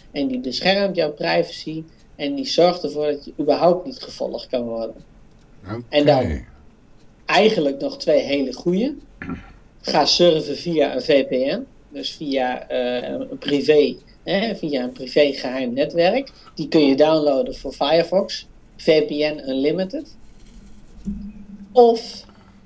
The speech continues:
Speaker 1: bij Firefox, ook heel handig, de add-on Hide My Ass. Hide My Ass maakt je onzichtbaar op het internet. Heb je geen, eh, heb je geen I P-adres meer, dat wisselt constant.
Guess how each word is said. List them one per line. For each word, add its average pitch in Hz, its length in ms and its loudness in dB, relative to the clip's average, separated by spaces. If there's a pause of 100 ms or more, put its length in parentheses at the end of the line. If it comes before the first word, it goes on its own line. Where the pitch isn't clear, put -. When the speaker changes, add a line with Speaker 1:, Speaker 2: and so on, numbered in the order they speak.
(400)
Speaker 1:
bij 156 240 4
Firefox, 147 720 -4 (180)
ook 180 200 2
heel 165 240 2
handig, 131 540 -4 (400)
de 156 320 2
add-on 160 640 0
Hide 165 400 2
My 127 400 -6
Ass. - 260 -14 (420)
Hide 214 300 2
My 185 400 2
Ass - 280 -6 (280)
maakt 156 260 0
je - 160 -8
onzichtbaar 165 720 0
op 123 80 -4
het - 100 -12
internet. 123 600 -10 (360)
Heb 139 180 -4
je - 100 -2
geen, 170 440 4 (260)
eh, 139 340 2
heb 160 140 -2
je - 120 -4
geen 180 380 0
I 131 60 -8
P-adres 180 680 2
meer, 175 260 -4
dat 131 180 -6
wisselt 165 420 -2
constant. 160 640 0